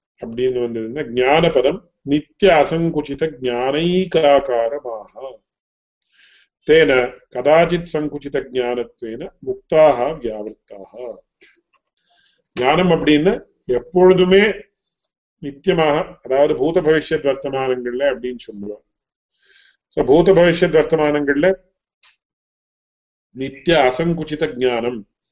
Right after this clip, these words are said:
அப்படின்றது யாருக்கு இருக்குன்னா, பரமாத்மாவுக்கு மட்டும்தான் இருக்கு.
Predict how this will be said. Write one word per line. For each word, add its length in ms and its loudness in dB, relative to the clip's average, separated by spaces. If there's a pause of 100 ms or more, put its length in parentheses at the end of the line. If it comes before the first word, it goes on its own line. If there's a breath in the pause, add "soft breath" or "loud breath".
(120)
அப்படின்றது 520 -2
யாருக்கு 380 2
இருக்குன்னா, 340 -10
பரமாத்மாவுக்கு 680 -4
மட்டும்தான் 500 -16
இருக்கு. 500 -12